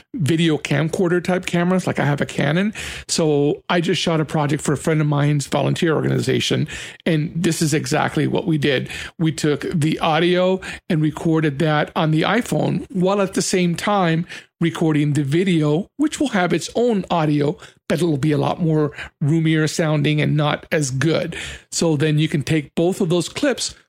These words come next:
bring them into a video editor, and line the audio up to get just pristine audio. You then turn down the audio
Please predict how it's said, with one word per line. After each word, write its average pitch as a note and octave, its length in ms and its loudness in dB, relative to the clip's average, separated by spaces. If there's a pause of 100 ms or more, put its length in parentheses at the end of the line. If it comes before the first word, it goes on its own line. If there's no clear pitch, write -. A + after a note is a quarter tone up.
(200)
bring F3+ 200 2
them E3 140 2
into D#3 400 2
a E3 220 -2
video G3 440 2
editor, D#3 460 2 (280)
and D3 320 2
line E3 380 2
the E3+ 160 0
audio D#3 400 0
up - 280 -4 (160)
to - 80 -2
get - 340 -2 (360)
just - 240 -4 (160)
pristine F#3+ 600 0
audio. E3 540 2 (300)
You E3 80 2
then D3 240 0
turn D#3 300 0
down D#3 320 2
the D#3 120 2
audio D3+ 460 2